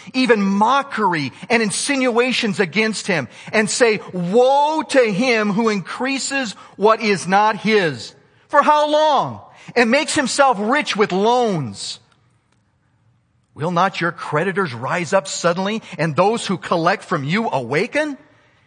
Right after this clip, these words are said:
Indeed, you will become plunder for them, because you have looted many nations. All the remainder of the peoples will loot you because of human bloodshed and violence done to the land, to the town,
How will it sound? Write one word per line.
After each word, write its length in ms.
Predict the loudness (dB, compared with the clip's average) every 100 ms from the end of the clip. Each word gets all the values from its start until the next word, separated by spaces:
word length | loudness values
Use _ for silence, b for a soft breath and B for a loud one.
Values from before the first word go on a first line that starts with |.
| b b b
Indeed, 460 | -2 2 0 2
you 100 | 2
will 120 | 2
become 320 | 0 0 -2 -2
plunder 500 | -2 0 2 0 0
for 160 | 2
them, 380 | 2 2 2 -2 B B
because 320 | -2 0 0
you 140 | 0
have 180 | 2 2
looted 580 | 0 2 2 2 0 2
many 320 | 0 2 2
nations. 880 | 0 0 -2 -2 -2 -4 -12 -16 -18 b b b b b b
All 340 | 0 2 4
the 100 | 2
remainder 500 | 2 2 0 0 2
of 60 | 2
the 80 | 2
peoples 460 | 0 -2 0 0
will 180 | 2 2
loot 320 | 2 -2 -2
you 360 | -2 0 0 -4 B B B
because 380 | -2 2 2
of 140 | 2 -2
human 580 | -2 0 2 2 0 0
bloodshed 800 | 2 2 2 -2 0 0 -2 -8 B B B
and 220 | 0 0
violence 580 | 4 4 4 2 -2 -2
done 320 | 2 2 2
to 120 | -2 0
the 80 |
land, 480 | 2 2 0 -2 -6 -12 b b b b
to 80 | -2
the 140 | -2
town, 600 | -2 0 2 2 -2 -6